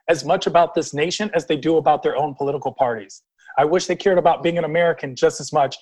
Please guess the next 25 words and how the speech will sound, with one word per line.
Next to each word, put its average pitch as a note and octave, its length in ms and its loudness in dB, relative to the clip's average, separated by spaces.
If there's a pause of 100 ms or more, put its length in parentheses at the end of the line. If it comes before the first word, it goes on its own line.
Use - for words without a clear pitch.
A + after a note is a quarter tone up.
(200)
and D#3+ 120 -2
realizing E3+ 540 2 (200)
that E3+ 120 4
it's D#3+ 140 -10
not D#3+ 200 2
about F#3+ 300 2
their E3 320 4
political E3 340 0
party, C#3+ 320 -2
but C3+ 160 -4
what's D3 340 -2 (100)
best F3+ 320 0
for F#3 100 0
this D#3+ 240 -4
nation. C#3 380 -10 (340)
And E3+ 220 0
what's - 260 0
best - 320 -2
for A#3+ 80 4
this B3 220 -2
nation D3 360 -12 (160)
is B3 240 0
equity. G3 460 0 (160)
Everyone A#3+ 520 2
having G#3 580 -2